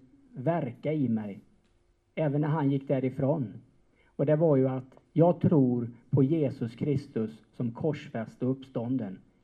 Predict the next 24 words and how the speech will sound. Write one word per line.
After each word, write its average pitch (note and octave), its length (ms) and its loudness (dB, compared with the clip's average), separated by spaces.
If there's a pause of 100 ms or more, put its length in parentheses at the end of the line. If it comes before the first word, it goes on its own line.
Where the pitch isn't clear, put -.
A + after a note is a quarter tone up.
Jag C#3 180 2
tror C#3 220 2
på A#2+ 140 -4
en A#2+ 180 -2
levande B2 500 -2
Gud. A#2+ 280 -2
Jag A#2+ 180 -4
tror C3+ 300 -2
inte C#3+ 220 -4
på B2 100 -4
det B2 60 -6
här A#2 200 -8
andra. A#2 400 -8 (1120)
Jag C3+ 140 -6
tror D3 240 2
inte D3+ 140 -2
att A#2 100 -6
det C#3 80 -2
är A#2+ 80 -2
från A#2+ 200 -4
Gud. A#2 260 -4 (680)
Du E3 100 6
kan F#3+ 180 4
vara F3+ 260 4